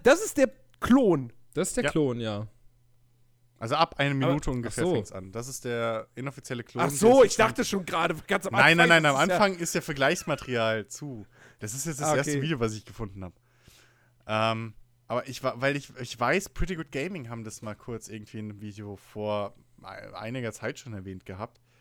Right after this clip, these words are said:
Speaker 3: Deswegen war das noch in meinem Hinterkopf, dass es das da drüben nämlich schon längst gibt. So.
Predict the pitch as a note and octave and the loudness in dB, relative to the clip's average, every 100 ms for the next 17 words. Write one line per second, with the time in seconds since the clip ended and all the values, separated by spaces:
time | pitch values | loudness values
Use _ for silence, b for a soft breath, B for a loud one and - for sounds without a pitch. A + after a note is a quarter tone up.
0 | _ _ _ A2+ B2+ A#2 A2+ A#2+ B2 A#2 | _ _ _ -18 -14 -6 -6 -6 -12 -10
1 | A2+ G#2+ A2 C3+ A#2 - G2+ - - - | -10 -8 -10 -10 -12 -14 -18 -16 -18 -18
2 | - - - G#2 A#2+ B2 B2 A#2 A2 A2 | -18 -16 -14 -14 -12 -12 -10 -10 -12 -12
3 | G#2+ B2+ B2+ - _ C#3+ C3 _ _ _ | -12 -12 -16 -20 _ -18 -18 _ _ _
4 | _ _ _ _ _ _ _ _ _ _ | _ _ _ _ _ _ _ _ _ _
5 | A2 G2 | -14 -14